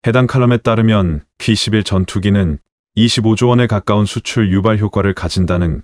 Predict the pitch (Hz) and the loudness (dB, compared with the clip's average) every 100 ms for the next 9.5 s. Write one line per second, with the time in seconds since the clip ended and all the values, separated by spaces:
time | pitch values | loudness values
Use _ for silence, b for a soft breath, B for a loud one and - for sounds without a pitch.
0 | - - 92 95 98 87 82 - 76 73 | -6 -2 0 2 2 0 -4 -4 -6 -4
1 | 69 - _ 120 123 127 123 117 - 127 | -6 -10 _ 2 4 4 2 0 0 0
2 | 117 113 107 101 98 92 78 - _ - | 2 0 2 2 2 0 -4 -10 _ -2
3 | 110 110 120 110 - 113 107 - - 104 | 2 4 4 0 0 0 0 -2 -2 -2
4 | 98 92 101 101 98 98 - 92 95 - | 0 2 2 2 2 0 0 0 0 0
5 | 90 - 98 87 - _ 95 101 110 104 | -4 -4 -2 -4 -6 _ 0 2 2 2
6 | 107 104 95 69 - _ _ _ _ - | 2 2 2 0 -6 _ _ _ _ -2
7 | 127 - 104 85 85 92 - 98 95 90 | 0 2 2 2 0 -2 0 0 2 0
8 | 87 87 95 71 - - 101 110 104 95 | 0 0 0 -2 -4 -4 -2 0 0 0
9 | 90 - - 85 64 | -2 -4 -4 -4 -4